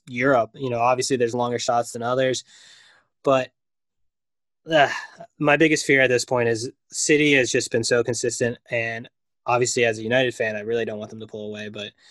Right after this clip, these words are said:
I think as anyone that just is a fan of the Premier League, that's, that's what could derail the season as far as excitement goes. So I'm just hoping that doesn't happen, which brings up a good time to review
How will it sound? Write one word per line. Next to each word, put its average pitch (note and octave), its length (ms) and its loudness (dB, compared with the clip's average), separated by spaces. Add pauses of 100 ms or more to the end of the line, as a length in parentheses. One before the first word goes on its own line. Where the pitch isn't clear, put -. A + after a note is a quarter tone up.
(720)
I C#3+ 100 2
think C#3+ 180 2
as C3 160 4
anyone C#3 280 4
that B2+ 120 4
just B2+ 200 0
is B2 120 0
a A#2 60 0
fan B2+ 180 0
of A#2+ 60 0
the A2+ 40 -4
Premier B2+ 300 0
League, A2+ 320 -2 (240)
that's, - 440 2
that's D3+ 240 2
what D3 140 2
could B2+ 160 0
derail A#2+ 360 0
the A#2+ 80 0
season B2 280 -2
as A2+ 140 -4
far A2+ 160 0
as G#2+ 100 -4
excitement A#2+ 400 -6
goes. B2+ 320 -2 (360)
So A#2 440 -2
I'm C#3 80 -6
just C3 120 -4
hoping A#2 160 0
that G#2+ 120 -8
doesn't G#2+ 180 -10
happen, A2 380 -14 (340)
which C3+ 300 0
brings D3+ 260 2
up C#3 160 2 (120)
a B2+ 580 2
good C#3 240 0 (160)
time F3 600 2 (340)
to C#3+ 380 2
review C#3 680 2